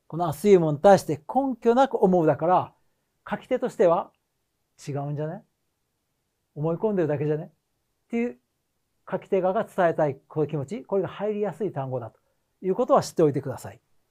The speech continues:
で、what the other has said。What the other has said。The otherっていうのは、the other personぐらいだね。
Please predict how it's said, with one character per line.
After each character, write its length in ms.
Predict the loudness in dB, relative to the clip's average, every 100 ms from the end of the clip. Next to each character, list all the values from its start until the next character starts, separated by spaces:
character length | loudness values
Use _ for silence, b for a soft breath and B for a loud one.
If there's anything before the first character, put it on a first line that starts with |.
| _ _ _ _ _ _ _ 0
で、 200 | 2 2
what 240 | 8 8 10
the 80 | 8
other 260 | 10 8
has 160 | 6 0
said。 480 | 4 4 4 -2 -20 _ _ _ _
What 160 | 4 6
the 60 |
other 140 | 6 4
has 120 | 0
said。 420 | 2 4 4 0 _ _ _ _ -10 -4
The 100 | 0
other 320 | 0 4 2
っ 140 | 0 _ _
て 60 | -4
い 40 |
う 40 | 0
の 120 | 4
は、 280 | 4 2 -4 _ _ _
the 200 | -6 -6
other 240 | -4 -2 -2
person 480 | 0 0 0 -6 -8
ぐ 80 | -12
ら 60 |
い 40 | -10
だ 80 | -8
ね。 180 | -8